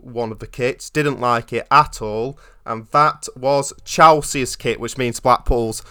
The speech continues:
sort of wins by default. I showed him the Blackpool kit, he went, "Huh." When I showed him the Chelsea kit, he went, "No, don't like that." So Blackpool's is through, the three votes to two, and next is Huddersfield versus Wolves, and I'm going with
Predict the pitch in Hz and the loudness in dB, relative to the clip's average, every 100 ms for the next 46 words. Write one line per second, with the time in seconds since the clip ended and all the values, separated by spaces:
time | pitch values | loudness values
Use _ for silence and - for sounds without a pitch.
0 | - - - 127 117 107 117 110 110 104 | -20 -12 0 2 2 0 -6 -4 -4 -4
1 | 104 - 104 104 107 104 107 101 - 170 | -8 -4 -2 -4 -6 -10 -8 -8 -2 0
2 | 156 123 127 123 - 113 101 92 101 107 | 0 -2 0 0 -2 -8 -8 -10 -8 -8
3 | 107 - _ _ _ - 135 - _ _ | -8 -16 _ _ _ -14 -12 -14 _ _
4 | _ _ 127 127 147 127 120 113 113 175 | _ _ -2 0 0 0 -2 -8 0 6
5 | 165 147 127 113 110 113 101 98 - - | 6 4 0 0 -2 -4 -4 -4 -10 -20
6 | - - - 107 95 95 95 101 101 - | -20 -18 -4 -2 0 -2 0 0 -2 -4
7 | - - - - - - 180 175 151 180 | -18 -20 -20 -20 -20 -6 0 0 0 -2
8 | - - 175 156 160 147 - 165 160 147 | -2 -4 -4 -4 -8 -8 -4 -2 -2 -4
9 | 139 151 - - 170 180 175 - 127 147 | -6 -8 -12 -8 -6 -6 -8 -12 -4 -2
10 | 147 - - - - - 160 156 151 123 | -2 -4 -14 -14 -12 -6 -4 -4 -8 -10
11 | 117 131 170 - - 110 104 - 160 160 | -8 -6 -6 -6 -12 -14 -14 -10 -6 -6
12 | - 165 160 156 120 123 120 117 113 117 | -6 -4 -2 -4 -4 -6 -6 -10 -16 -8
13 | 139 147 139 - - 117 127 127 131 120 | -4 -4 -6 -10 -12 -6 -2 -2 -4 -8
14 | 113 113 110 107 113 | -8 -8 -10 -10 -10